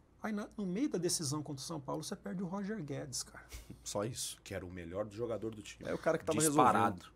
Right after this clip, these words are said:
Speaker 1: Passa outra semana, você perde o Murilo, que pra mim vai ser um dos
Speaker 2: É,
Speaker 1: maiores zagueiros do futebol
Speaker 2: fenômeno.
Speaker 1: brasileiro
Speaker 2: Ele e o
Speaker 1: no
Speaker 2: Robert
Speaker 1: momento.
Speaker 2: Renan
Speaker 3: Canhoto.
Speaker 2: aí.
Speaker 3: Murilo, zagueiro canhoto.
Speaker 1: Poxa.
Speaker 3: Bom pra caramba.
Speaker 1: Aí você tá com o Lucas Veríssimo, que é um ótimo zagueiro, mas voltando de uma situação de
Speaker 2: Recém
Speaker 1: cirurgia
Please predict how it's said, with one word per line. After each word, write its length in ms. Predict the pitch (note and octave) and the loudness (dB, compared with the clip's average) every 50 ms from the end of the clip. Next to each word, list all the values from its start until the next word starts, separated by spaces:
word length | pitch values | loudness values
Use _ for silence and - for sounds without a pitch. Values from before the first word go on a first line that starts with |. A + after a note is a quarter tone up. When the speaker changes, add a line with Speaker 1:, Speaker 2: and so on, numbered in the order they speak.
| - | -4
Speaker 1:
Passa 360 | - F3+ A3+ A3 - - F#3+ E3+ | -2 0 2 2 2 4 4 4
outra 240 | E3 E3 D#3+ D3+ | 4 4 2 -2
semana, 680 | C3+ - - B2+ A#2+ A#2+ C#3 E3+ F3+ D3 B2+ A#2 - - - - - | -2 -2 -2 -2 0 2 4 4 4 4 2 0 -4 -8 -16 -20 -12
você 160 | - - - | -10 -10 -8
perde 360 | - - - C#3 D3+ D#3 D#3 F#3+ | -8 -6 -2 -2 -2 -2 -2 -2
o 20 | |
Murilo, 480 | F#3+ F#3+ F3+ C3 A2 G#2 G#2+ B2 D3+ E3 | -2 -2 0 -2 -2 -2 -2 0 -2 0
que 120 | - G3 | -2 -4
pra 240 | - - F3 D3+ B2+ | -6 -4 -4 -4 -2
mim 240 | G#2 G2+ G#2 A2+ C3 | -2 -4 -4 -4 -2
vai 140 | D3+ F#3 F#3 | -4 -4 -4
ser 240 | - - - G#2+ A2 | -2 -4 -4 -2 -4
um 60 | C#3 E3+ | -6 -6
dos 120 | D#3+ D#3+ | -6 -6
Speaker 2:
É, 60 | D#3+ | -6
Speaker 1:
maiores 280 | D3 A#2 A#2 C#3 D3+ D#3 | -4 -4 -4 -4 -4 -6
zagueiros 400 | F3+ G3+ G3 D3 B2 A#2+ C#3 - | -6 -6 -6 -4 -2 -2 -2 -2
do 40 | - | -2
futebol 220 | G2 G#2+ A2+ G2+ | 0 2 2 2
Speaker 2:
fenômeno. 20 | F#2+ | 2
Speaker 1:
brasileiro 440 | F3+ F3 F#3+ F#3 D#3+ D3 D3+ - G#2 | 0 -2 -2 0 0 0 0 2 2
Speaker 2:
Ele 100 | A2+ C3 | 4 4
e 40 | |
o 20 | C3 | 4
Speaker 1:
no 60 | G#2 | 6
Speaker 2:
Robert 240 | A2 A#2+ A#2+ B2+ C3 | 6 6 6 6 4
Speaker 1:
momento. 160 | - A#2+ G#2 | 2 2 0
Speaker 2:
Renan 120 | G#2+ A2+ G2+ F#2+ | 2 2 2 4
Speaker 3:
Canhoto. 160 | G2 A#2 B2 | 4 4 4
Speaker 2:
aí. 360 | A#2+ A2 G#2+ A2+ A#2+ C3 C#3+ D3+ | 4 4 2 2 2 2 0 0
Speaker 3:
Murilo, 240 | F2+ F#2+ G2 G2 F2 | 0 -2 -2 -2 0
zagueiro 320 | G2 F#2 F2+ F#2+ G2 G2 | 0 0 2 2 0 -2
canhoto. 580 | - - G2 F#2+ F#2+ F#2+ F#2+ - - - - - | -2 -2 -2 0 0 -2 -4 -6 -10 -18 -14 -2
Speaker 1:
Poxa. 460 | - G4 E4 D3 B2 - - - A2+ | 0 0 0 2 0 0 -2 -2 0
Speaker 3:
Bom 260 | F2+ G2+ F#2+ G2 G#2 | 4 6 6 6 6
pra 140 | - - G2+ | 4 2 0
caramba. 380 | D#2+ - F#2+ F#2+ F2+ F2 F2 - - - - | 2 2 -2 -2 -2 -6 -8 -12 -14 -10 -2
Speaker 1:
Aí 60 | - F3+ | 0 2
você 100 | - - | 2 2
tá 140 | - G#3+ | 2 0
com 120 | G#3 - F3 | 0 2 2
o 40 | D#3+ | 4
Lucas 240 | D#3 D#3+ C#3 A#2+ | 4 4 4 2
Veríssimo, 340 | C3 B2+ B2+ B2+ - C#3+ B2+ | 2 0 0 -2 -2 -4 -4
que 100 | C3 - | -4 -2
é 40 | C#3+ | -2
um 240 | C#3+ B2+ A2+ A2+ B2 | 0 0 0 2 2
ótimo 400 | D3+ A3+ - - - D#3 D3 C3+ | 0 0 0 -2 -2 -2 -2 -2
zagueiro, 420 | B2+ C3+ B2+ A#2 A#2+ C3 A#2+ B2 | -2 -2 -2 -2 -2 -2 -2 -2
mas 140 | D#3 A3+ G#3+ | -2 -2 -2
voltando 460 | G3 C4 F#3+ C#3 - F#3+ C#4+ E4 B3+ D3+ | 2 2 2 2 0 -2 -2 0 0 -2
de 60 | C#3 | -2
uma 80 | C3 C3 | -2 -4
situação 260 | - - C#3 B2+ - | -4 -4 -2 -2 2
de 60 | - A#2+ | 2 4
Speaker 2:
Recém 300 | A#2 - - B2+ C3+ C3 | 4 4 2 4 4 2
Speaker 1:
cirurgia 180 | B2 A#2 - | 2 2 2